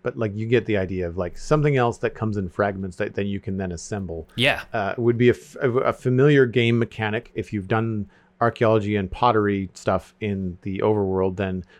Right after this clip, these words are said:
Speaker 1: when you find a, you know, a, a piglin, uh, monument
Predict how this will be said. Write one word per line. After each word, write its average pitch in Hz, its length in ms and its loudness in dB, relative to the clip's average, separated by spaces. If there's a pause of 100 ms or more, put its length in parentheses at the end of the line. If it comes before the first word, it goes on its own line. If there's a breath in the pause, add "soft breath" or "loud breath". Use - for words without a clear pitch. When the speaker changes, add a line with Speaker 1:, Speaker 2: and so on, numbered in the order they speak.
Speaker 1:
when 113 120 -4
you 104 120 -2
find 104 460 -2
a, 98 440 0 (680 soft breath)
you 107 100 -4
know, 95 200 -2
a, 98 280 -4
a 95 60 -6
piglin, 110 960 0 (1160)
uh, 90 480 -4 (360)
monument 110 680 2